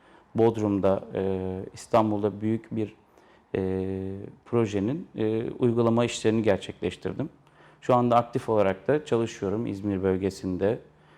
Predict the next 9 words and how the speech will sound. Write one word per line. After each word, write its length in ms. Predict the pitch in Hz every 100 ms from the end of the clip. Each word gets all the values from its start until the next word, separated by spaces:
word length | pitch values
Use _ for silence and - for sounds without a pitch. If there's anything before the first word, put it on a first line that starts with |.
| _
Fethiye 340 | - 104 - 95
bölgesinde 520 | 95 95 92 110 139
çalışmalarıma 680 | 127 117 - 104 101 131
devam 280 | 123 110 113
ediyorum. 400 | 110 107 95 139 - _ _ _ -
E, 420 | 110 107 107 107 110
bu 160 | 135
konu, 380 | 135 135 139 139
e, 80 | -